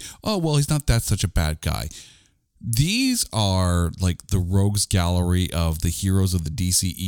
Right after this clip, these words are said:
U, and not all of them are, are genuinely, you know, or deep down good people. There's, you know, one bad, one bad day turns them into this kind of thing. I like the fact that Captain Boomerang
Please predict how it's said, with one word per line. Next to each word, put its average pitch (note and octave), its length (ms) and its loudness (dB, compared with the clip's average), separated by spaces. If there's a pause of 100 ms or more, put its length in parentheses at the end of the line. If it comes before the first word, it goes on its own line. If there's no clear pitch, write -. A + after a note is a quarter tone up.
(280)
U, E2+ 140 2
and F#2+ 160 2
not F#2 240 0
all G2 300 0
of F#2 80 -2
them F2 300 0
are, D#2 600 -2
are D#2 300 -6 (420)
genuinely, F2+ 720 2 (520)
you F#2 140 0
know, D#2 60 -6
or E2+ 280 -4
deep F2+ 380 -2
down F#2+ 260 4
good F#2 180 0
people. F#2+ 360 2
There's, F#2 260 0
you G#2+ 80 0
know, E2 140 0 (400)
one G#2 260 2
bad, F#2+ 400 2
one G#2+ 280 2
bad F#2+ 300 2
day F#2+ 300 2
turns F#2 320 0
them F2 100 -2
into F2 200 0
this F2+ 180 0
kind F2 180 0
of D#2 80 -2
thing. C#2+ 200 -4 (500)
I A#3 200 -2
like D#3 260 -2
the - 100 -6
fact G#2+ 260 0
that - 60 -12
Captain G2 300 -2
Boomerang F#2 680 2